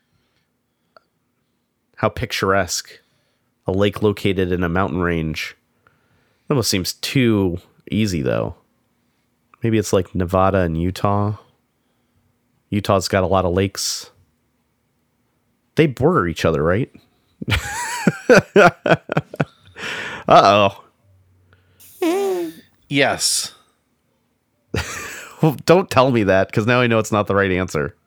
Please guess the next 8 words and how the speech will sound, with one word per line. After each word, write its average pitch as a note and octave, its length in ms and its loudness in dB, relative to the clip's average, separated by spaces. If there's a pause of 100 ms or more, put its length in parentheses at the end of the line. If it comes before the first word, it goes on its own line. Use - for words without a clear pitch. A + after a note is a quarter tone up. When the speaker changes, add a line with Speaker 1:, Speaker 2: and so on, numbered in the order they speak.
(1300)
Speaker 1:
You - 80 -6
son F#2 260 -4
of D2+ 60 -4
a E2+ 60 -4
gun. F2 300 -4 (1120)
Speaker 2:
I'm G2+ 80 -10
just - 160 -12
kidding. F2 240 -10